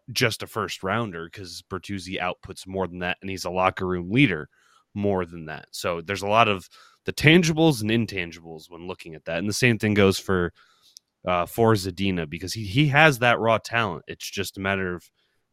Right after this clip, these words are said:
converting that into scoring some goals. So, um, <clears throat> yeah, man, that, that's all I got Red Wings wise. I mean, I think, um, this, it's kinda nice. They're, they're, they are probably our best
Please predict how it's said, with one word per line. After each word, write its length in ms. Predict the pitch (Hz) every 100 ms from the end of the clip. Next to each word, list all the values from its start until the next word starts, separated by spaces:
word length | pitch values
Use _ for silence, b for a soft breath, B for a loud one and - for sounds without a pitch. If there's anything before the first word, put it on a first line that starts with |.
| _
converting 600 | - 104 95 110 107 98
that 240 | 92 90 90
into 160 | 82
scoring 420 | - - 87 80
some 200 | 73 76
goals. 500 | 76 73 - - - _
So, 300 | - - - _ _ _ _ _ _ _ _ _ _ _ _ _ b b b b b b b b b _
um, 380 | 110 104 101 98
<clears throat> 40 | -
yeah, 440 | 160 - 131 160
man, 200 | 131 131
that, 240 | 117 160 120
that's 220 | 156 -
all 140 | 185 135
I 140 | 139
got 280 | 120 98 -
Red 220 | 107 117 104
Wings 260 | 98 87
wise. 420 | 92 92 92 92 -
I 100 | 98
mean, 180 | 95
I 80 | 98
think, 400 | - 127 113 -
um, 360 | 107 95 90 82 _ _ _ _ _ _ _ _ 117
this, 140 | 117
it's 160 | 110 -
kinda 220 | 147 135
nice. 280 | 113 120 -
They're, 140 | 107 _ -
they're, 200 | 110 104 _ 98
they 200 | 110 151
are 100 | 143
probably 720 | - 139 139 143 156 156 156
our 200 | 107 110
best 760 | 95 110 123 - - - -